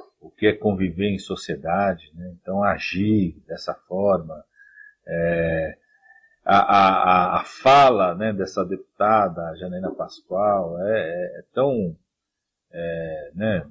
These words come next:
repugnante que, que mesmo parlamentares que até são do partido dela, né, ou, ou até concordam com as ideias dela, até ficarem envergonhados de votar contra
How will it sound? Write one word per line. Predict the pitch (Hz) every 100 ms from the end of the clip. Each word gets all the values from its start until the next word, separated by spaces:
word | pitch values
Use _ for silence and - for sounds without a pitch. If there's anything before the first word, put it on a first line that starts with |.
| _ _
repugnante | 90 - 107 95 87 107 135 123 - 87
que, | - - 135 - -
que | 120
mesmo | 120 143 139
parlamentares | - 139 135 135 104 - 110 117 117 - - _ _ _ _ _
que | -
até | - - 180 185 160 117 98 82 - _ _ _ _
são | - 127
do | 123
partido | 104 90 - 95 80
dela, | 82 98 120 117 98 90 87
né, | 110
ou, | 101 90 92 90 101
ou |
até | 82 - 107 113 95 - _ _ _ _ _
concordam | 98 90 - 113 127 110
com | 104
as | 95
ideias | 95 92 87
dela, | - 135 135 - -
até | 139 - 156
ficarem | - 160 156
envergonhados | 147 156 156 127 110 113 104 92
de | 90
votar | 90 92 - 92
contra | - 92 101 - 101